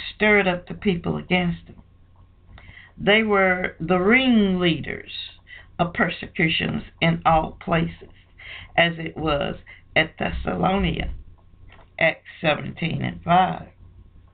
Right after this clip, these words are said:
The Jews that believed not, moved with envy, envy,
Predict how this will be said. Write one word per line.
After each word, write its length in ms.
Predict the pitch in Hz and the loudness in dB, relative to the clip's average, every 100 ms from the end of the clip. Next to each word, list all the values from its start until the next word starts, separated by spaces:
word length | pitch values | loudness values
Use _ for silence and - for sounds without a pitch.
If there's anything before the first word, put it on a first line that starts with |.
| _ - - - - - - - | _ -20 -20 -20 -20 -20 -20 -8
The 120 | - 185 | -2 0
Jews 500 | 170 254 285 359 359 - | 2 2 2 0 -2 0
that 240 | 208 208 | 0 0
believed 600 | 180 180 185 180 175 170 - | -2 0 0 -2 -6 -10 -12
not, 520 | - 165 160 - - - - - _ _ _ _ _ _ _ _ - _ | -2 0 0 -4 -10 -20 -20 -20 _ _ _ _ _ _ _ _ -20 _
moved 680 | 120 185 185 170 160 - - - | 2 4 4 4 0 -8 -20 -10
with 200 | 147 151 - - | -8 -8 -10 -2
envy, 480 | 175 196 220 254 - _ _ - _ _ _ - | 2 2 2 0 -8 _ _ -20 _ _ _ 0
envy, 520 | 196 208 233 247 | 2 2 -2 -4